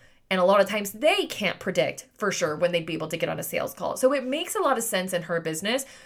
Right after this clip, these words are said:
why she wouldn't host sales calls. So she just has a really good, uh, like, D M script or email script that she sends to people that really helps show the value of her coaching. And she sells that way, and she has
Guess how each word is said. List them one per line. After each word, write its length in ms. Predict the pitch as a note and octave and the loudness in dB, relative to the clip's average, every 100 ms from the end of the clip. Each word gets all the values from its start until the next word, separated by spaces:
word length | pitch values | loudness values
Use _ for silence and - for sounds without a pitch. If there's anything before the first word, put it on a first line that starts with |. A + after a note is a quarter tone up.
| - _ | -20 _
why 340 | F#3 F#3+ F#3+ G3+ | 4 8 8 6
she 280 | - A3 | 0 -4
wouldn't 380 | F#3+ E3+ E3 D#3+ | 2 4 4 2
host 280 | F3 D#3 - | -6 -6 -4
sales 300 | D#3 - - | -2 -2 -4
calls. 340 | - - - | -10 -10 -6
So 400 | - C4+ A#3 B3 - - | 2 6 6 4 -4 -12
she 180 | - F3+ | -6 -4
just 160 | F3+ | -2
has 180 | F#3 E3+ | 0 2
a 100 | E3+ | 2
really 340 | D#3+ D#3+ F3+ | 0 -2 -2
good, 400 | F#3 F3+ F3+ F3+ - | 2 10 10 10 2
uh, 280 | F3 E3+ F3 - - | -2 0 -4 -8 -6
like, 280 | E3+ E3 | -4 -4
D 200 | F#3+ F#3+ | 0 4
M 240 | F3+ F3 F#3 | 4 4 -4
script 520 | F#3 - F3 F3 - - _ - | -6 0 2 2 -2 -18 _ 2
or 200 | F3+ F3+ | 2 4
email 380 | G3+ G3 F#3 F#3 | 2 2 2 2
script 440 | - F3+ F3+ - - - | 0 4 2 2 -16 -2
that 140 | F#3 F3+ | 0 2
she 160 | F#3+ | 0
sends 340 | F3+ E3+ E3 - | -2 -2 -2 -6
to 80 | |
people 380 | F3 D#3 D3 F#3 | -6 -4 0 2
that 180 | G3 D#3 | 2 4
really 240 | F3 F3 | 4 4
helps 280 | F3 E3+ - | 0 -2 -2
show 220 | - E3 | 0 0
the 100 | E3+ | 0
value 360 | E3+ D#3+ D#3+ D#3+ | 0 0 2 2
of 80 | D#3 | 0
her 100 | G3+ | -4
coaching. 520 | G3 E3 F3+ F3 G3+ - - | -4 -2 0 -2 -2 -14 -10
And 140 | A#3 A3+ | -6 -2
she 140 | B3+ | 0
sells 300 | - G#3 G#3 | 4 4 6
that 200 | A#3 A#3+ | 2 4
way, 200 | G#3+ A#3 | 4 4
and 120 | A#3+ | 2
she 140 | - G3+ | -2 2
has 260 | G3 G3 | 2 2